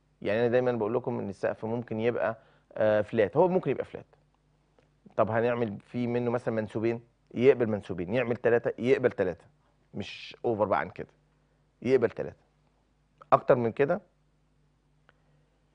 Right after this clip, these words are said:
أكتر من كده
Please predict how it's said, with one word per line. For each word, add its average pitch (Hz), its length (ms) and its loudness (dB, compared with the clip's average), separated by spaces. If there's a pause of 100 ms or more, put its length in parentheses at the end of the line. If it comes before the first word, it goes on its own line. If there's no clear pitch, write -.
(1500)
أكتر 123 280 0
من 101 180 -2
كده 117 360 0